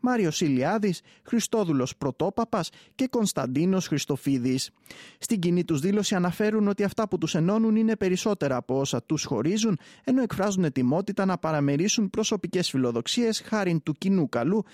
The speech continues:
φέρνοντας έτσι νέο ήθος στην πολιτική, όπως σημειώνουν. Επιστρέφουμε στον διεθνή χώρο. Χιλιάδες διαδηλωτές κατέκλυσαν τους δρόμους σε αρκετές πόλεις της Ρωσίας προκειμένου να εκφράσουν την αντίθεσή τους με το διάγγελμα Πούτιν για μερική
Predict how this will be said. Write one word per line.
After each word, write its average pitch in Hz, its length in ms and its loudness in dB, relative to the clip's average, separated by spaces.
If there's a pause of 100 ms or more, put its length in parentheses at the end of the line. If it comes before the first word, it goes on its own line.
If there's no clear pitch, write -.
(160)
φέρνοντας 208 520 0
έτσι 214 360 0
νέο 202 300 2
ήθος 202 340 0
στην 202 220 0
πολιτική, 139 680 -2
όπως 151 320 -2
σημειώνουν. 131 400 2 (1160)
Επιστρέφουμε 180 760 0
στον 190 240 0
διεθνή 147 320 0
χώρο. 127 420 0 (840)
Χιλιάδες 240 520 2
διαδηλωτές 175 580 0
κατέκλυσαν 208 580 0
τους 143 160 0
δρόμους 196 460 2
σε - 80 0
αρκετές 180 400 -2
πόλεις 165 280 0
της 156 200 0
Ρωσίας 220 500 0
προκειμένου 190 480 0
να 160 100 2
εκφράσουν 202 500 0
την 180 180 0
αντίθεσή 180 580 0
τους 196 180 0
με 165 120 0
το 151 140 0
διάγγελμα 135 580 0
Πούτιν 214 480 0
για 214 180 2
μερική 180 500 0